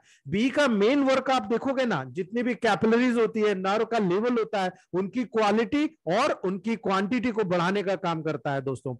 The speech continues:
Capillaries की quality को maintain करने का काम करता है, Artery veins की quality को maintain करने का काम करता है दोस्तों, इसीलिए वहां पर B का main role होता है। ये हमेशा sanguine temperament के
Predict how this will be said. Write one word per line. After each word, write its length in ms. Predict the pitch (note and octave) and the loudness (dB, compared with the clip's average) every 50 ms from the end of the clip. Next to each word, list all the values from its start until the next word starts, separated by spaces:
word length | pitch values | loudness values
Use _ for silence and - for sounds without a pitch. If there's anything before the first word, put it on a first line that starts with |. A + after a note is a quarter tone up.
| _ _ - | _ _ -4
Capillaries 580 | - F3+ F3 F3 F#3 A#3 A#3+ B3+ C4 C#4 C4 - | 0 0 2 2 2 2 2 2 2 2 0 -2
की 140 | - C4 A#3 | -4 -6 -4
quality 460 | - A3 G#3+ G3+ G3 F#3+ F3 G3 F#3 | 0 0 2 2 2 2 0 0 -2
को 140 | E3+ G3 F#3+ | -2 -2 -2
maintain 420 | F3+ F3 E3 D#3+ D#3 F3+ F3 E3+ D#3 | -2 -2 -2 -2 -2 -2 -2 -2 -2
करने 260 | E3+ D#3 D#3 D#3+ D3 | -2 -4 -2 -4 -4
का 120 | D3 D#3 C#3 | -4 -4 -4
काम 220 | - D3 C#3+ C#3 | -4 -6 -8 -6
करता 300 | C3 C#3 B2+ - - C3+ | -8 -10 -8 -6 -8 -8
है, 60 | C3 - - - - - - | -8 -10 -14 -20 -8 -2 0
Artery 340 | D#3 F3+ G3+ F#3 A#3 C4+ C4+ | 2 2 2 2 2 0 0
veins 340 | A#3 A#3+ B3 C4 C4 - - | 0 0 0 -2 -2 -4 -6
की 140 | - B3+ - | -6 -6 -4
quality 440 | - G3+ G3+ F#3+ F#3+ F#3 E3 G3 | -2 0 0 0 0 -2 -4 -6
को 140 | F3+ A#3+ B3 | -4 -4 -6
maintain 460 | A3+ F#3+ F3 E3+ E3+ E3 G#3+ G3+ G3 | -4 -4 -4 -4 -2 0 0 0 0
करने 280 | E3+ F3+ E3+ D#3+ E3 E3 | 0 -2 -4 -4 -4 -6
का 140 | D#3+ D#3+ D3+ | -6 -6 -8
काम 240 | - D3+ D3 C#3+ C#3 | -6 -8 -8 -8 -8
करता 300 | - C#3+ C3 - - C#3 | -10 -12 -10 -8 -8 -8
है 60 | C3+ | -8
दोस्तों, 320 | C3+ C#3+ D#3+ D#3+ - C4 B3+ B3+ _ _ - | -6 -8 -8 -4 -4 -6 -6 -6 _ _ -8
इसीलिए 400 | F3 D3 - A#3+ B3+ C4+ C#4+ C#4+ | -8 -4 -2 0 0 2 2 2
वहां 200 | B3 G#3 G3 F#3+ | 2 2 0 0
पर 180 | F3+ G#3+ F#3+ F3 | 2 0 0 0
B 220 | D3+ C#3 D#3+ F3+ F3 | 0 0 0 0 0
का 160 | F3 F#3 E3+ | 0 0 -2
main 280 | D#3 D3+ D#3+ E3 E3+ D#3+ | 0 -2 -2 -2 -2 -2
role 180 | E3 D#3 D#3 | -2 0 0
होता 240 | D#3 D3+ - E3+ D#3+ | -2 -2 -2 -2 -2
है। 160 | F3 G#3+ G#3+ - - _ - | -2 -2 -4 -6 -10 _ -10
ये 320 | D#3 F3 G3 G#3 B3+ C4 A#3 - _ - | -6 -2 0 0 0 0 -4 -8 _ -10
हमेशा 500 | E3 F3+ F3+ G#3+ C4 C4 B3+ C#4+ C#4 C#4 C#4 - _ - - | -8 -4 -2 -2 -2 -2 -2 -2 -2 -2 -4 -6 _ -12 -6
sanguine 540 | - F#3 F3+ F3 F3+ G#3+ A#3 A#3 A3+ F#3 | -2 -2 0 0 2 2 2 0 0 -2
temperament 600 | - F#3+ F3 D#3+ F3 F3 E3 D#3+ D#3+ D#3 D3+ C#3 | -2 -4 -4 -4 -4 -4 -4 -4 -6 -6 -6 -4
के 100 | - G#3 | -2 -2